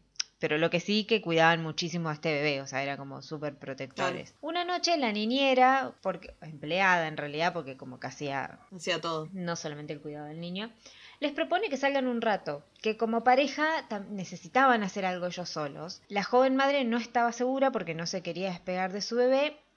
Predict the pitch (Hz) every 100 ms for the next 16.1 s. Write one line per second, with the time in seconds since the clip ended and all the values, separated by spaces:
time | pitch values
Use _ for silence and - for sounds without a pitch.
0 | - 175 165 170 185 180 190 196 220 214
1 | 269 247 254 294 _ - 320 349 330 269
2 | 269 294 302 - 233 220 202 247 254 262
3 | 254 208 214 220 226 226 226 233 233 226
4 | 220 196 196 190 - 160 - 180 185 185
5 | 175 160 - 135 139 _ - - - -
6 | - - - - 202 196 - - 240 262
7 | 269 277 285 285 285 285 262 233 - -
8 | - 196 185 202 208 233 226 285 285 330
9 | 294 202 185 185 151 127 - - 294 339
10 | 339 262 196 175 165 _ - 190 208 214
11 | 220 220 233 233 254 294 294 311 320 339
12 | - 294 311 302 247 220 220 208 208 233
13 | 220 165 160 160 170 151 160 165 190 220
14 | 190 160 147 165 - 226 202 156 139 123
15 | 160 180 214 226 226 240 269 269 262 262
16 | 294